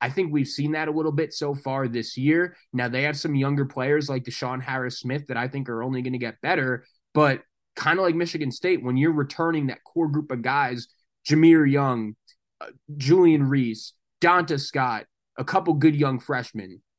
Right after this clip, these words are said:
plus, uh, your head coach and Kevin Willard, I just thought Maryland would have gotten off to a little bit of a better start, and losing to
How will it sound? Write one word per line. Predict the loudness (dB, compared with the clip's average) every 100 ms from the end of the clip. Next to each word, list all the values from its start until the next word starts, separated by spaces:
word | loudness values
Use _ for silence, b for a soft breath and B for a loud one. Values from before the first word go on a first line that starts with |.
| _
plus, | 0 0 -4 -2
uh, |
your | -2 -2
head | -6 -8
coach | -4 -6 -6
and | -6
Kevin | -6 -4 0
Willard, | 2 2 0 -4 _ _ _
I | 0 0
just | -2 -2
thought | 0 0 -2
Maryland | 0 2 2 0
would | -2 -4
have | -4
gotten | -4 -4
off | -6 -6
to | -6
a |
little | -4 -2
bit | -2 -4 -6 _ _ -6
of | -4
a | -2
better | -2 -2
start, | -2 -2 -2 -2
and | -6 2
losing | 2 2
to | -2